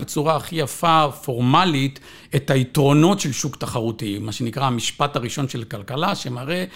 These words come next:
שתחרות משוכללת, שמה זה תחרות משוכללת? זה מפגש, או שוק משוכלל, זה מפגש של אגואיסטים. יש לך פירמות שרוצות למקסם רווח, יש לך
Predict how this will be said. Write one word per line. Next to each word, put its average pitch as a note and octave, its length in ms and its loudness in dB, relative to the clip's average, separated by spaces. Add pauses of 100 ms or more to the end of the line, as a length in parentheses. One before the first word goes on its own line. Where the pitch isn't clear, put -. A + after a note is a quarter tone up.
(220)
שתחרות D#3 640 0
משוכללת, E3 840 0 (380)
שמה C#3+ 360 2
זה A3+ 100 2
תחרות C#3 420 -2
משוכללת? C#3 540 -4
זה A#2 120 -6
מפגש, B2 600 0
או B2+ 220 0
שוק G#3+ 260 2
משוכלל, D#3 520 0
זה D3+ 100 0
מפגש C#3+ 340 2
של G#3 140 2
אגואיסטים. D3+ 600 0 (340)
יש D3+ 140 -2
לך E3+ 160 0
פירמות D#3+ 480 2
שרוצות C#3 360 -2
למקסם A#2 460 -4
רווח, E3 400 0 (240)
יש D3+ 120 0
לך - 80 -2